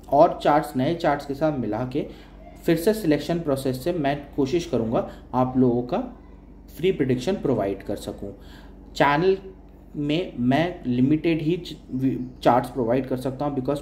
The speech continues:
मेरी भी एबिलिटी पे, मेरी भी पर्सनल ह्यूमन एबिलिटी है,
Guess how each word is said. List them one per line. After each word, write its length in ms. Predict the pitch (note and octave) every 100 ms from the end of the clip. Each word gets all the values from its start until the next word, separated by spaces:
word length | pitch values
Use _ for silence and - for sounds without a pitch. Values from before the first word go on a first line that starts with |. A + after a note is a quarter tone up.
| B2
मेरी 200 | A#2 C3
भी 140 | C#3
एबिलिटी 540 | A#2+ A#2 A#2 A2+ C3 B2+ - -
पे, 200 | C3 B2+ B2+ -
मेरी 240 | B2+ B2+
भी 160 | C#3 D3
पर्सनल 500 | - A#2+ - C3+ C3
ह्यूमन 340 | A#2+ A#2+ C3
एबिलिटी 480 | A#2 A2+ A2+ A#2 B2+
है, 220 | A#2 B2